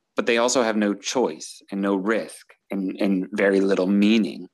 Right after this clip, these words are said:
right? Because if you have none of those things, then, w-, you know, what is your life experience? And, um, technology con-, centralizes to such a, an extent,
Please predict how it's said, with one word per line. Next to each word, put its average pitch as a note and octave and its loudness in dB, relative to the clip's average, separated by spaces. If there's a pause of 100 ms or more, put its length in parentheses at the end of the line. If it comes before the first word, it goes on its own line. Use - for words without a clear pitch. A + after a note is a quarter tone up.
(160)
right? F2+ -2
Because F#2+ 0
if F#2 -4
you F2+ -2
have G2+ 0
none F#2+ -2
of F#2 -6
those E2+ -8
things, F#2+ -4
then, E2+ -8
w-, G2 -6 (540)
you A2+ -2
know, F#2 -4
what G#2 2
is G2+ 2
your F#2+ -2
life F#2 -2
experience? - -10 (760)
And, A2+ 2
um, G#2+ -2 (800)
technology C3 2
con-, A2+ -2 (120)
centralizes G2+ -2
to G#2 -6
such B2 -4
a, B2+ -2
an A2 -4
extent, - -6